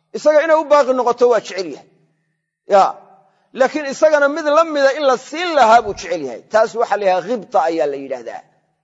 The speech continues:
Waa nooc tamanniyo uu tamanniyaayo misla maa lilghayri. Taasaa waxaa la yidhaahdaa, ghibta ayaa la yidhaahdaa. Waana tan lagu tilmaamay. Taasi haddaba waxay u qaybsantaa nooc maxmuuda oo markaa la ammaanayo oo fadli ku sugan yahay,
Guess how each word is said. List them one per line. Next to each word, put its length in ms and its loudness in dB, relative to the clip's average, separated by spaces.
Waa 100 -14
nooc 280 -6
tamanniyo 580 -6
uu 100 -8
tamanniyaayo 880 -2
misla 320 -6
maa 220 -2
lilghayri. 720 -4
Taasaa 280 -2
waxaa 240 0
la 100 -2
yidhaahdaa, 400 0
ghibta 340 -6
ayaa 200 0
la 60 -6
yidhaahdaa. 340 -8
Waana 180 -2
tan 180 -8
lagu 140 -8
tilmaamay. 400 -14
Taasi 220 2
haddaba 240 4
waxay 180 2
u 80 -2
qaybsantaa 640 0
nooc 240 -4
maxmuuda 720 -6
oo 160 0
markaa 500 -4
la 240 -2
ammaanayo 680 -2
oo 100 -2
fadli 380 0
ku 100 -8
sugan 300 -6
yahay, 240 -8